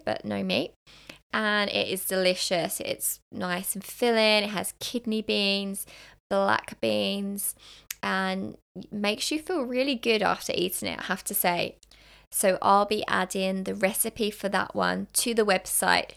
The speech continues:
shortly, so look out for that. Pumpkin seeds, also called pepitas, don't you know? Super high in magnesium.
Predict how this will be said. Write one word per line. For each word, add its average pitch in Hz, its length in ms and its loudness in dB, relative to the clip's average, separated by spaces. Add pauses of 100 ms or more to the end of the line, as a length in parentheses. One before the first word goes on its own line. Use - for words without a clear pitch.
shortly, - 720 -2
so - 260 -4
look 214 300 -4
out 196 200 0
for - 120 -8
that. - 240 -4 (720)
Pumpkin 294 500 0
seeds, 233 680 0 (100)
also 320 340 0
called 277 320 -2
pepitas, - 880 -6
don't - 240 -4
you 208 80 -6
know? 190 380 -4 (260)
Super 302 500 0
high 226 260 4
in 208 180 2
magnesium. 190 640 -2